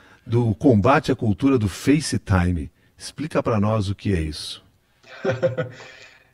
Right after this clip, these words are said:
Speaker 2: Pois é. É, também trazendo aí pra a, a minha experiência de geração X no trabalho, né?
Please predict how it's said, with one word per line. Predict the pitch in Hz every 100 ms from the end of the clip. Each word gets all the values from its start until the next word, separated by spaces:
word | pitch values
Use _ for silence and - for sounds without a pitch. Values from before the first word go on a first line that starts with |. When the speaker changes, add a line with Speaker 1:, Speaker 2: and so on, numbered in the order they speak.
| _ _
Speaker 2:
Pois | 180 147
é. | 143 135 117 - _ _ _ _ _ _ _ _ _
É, | - 135 131
também | 127 143 156
trazendo | 160 170 143 147 139
aí | 139
pra | - 135 120 117 - _ _ _ _ _ _ _ _ _ _ _ _ 208
a, | 143 - 135
a |
minha | 139 196 165
experiência | - 147 135 147 147 143
de | 131
geração | 135 135 127 123 131
X | 120 143 143
no | 131
trabalho, | 123 127 135 165 135 123
né? | 135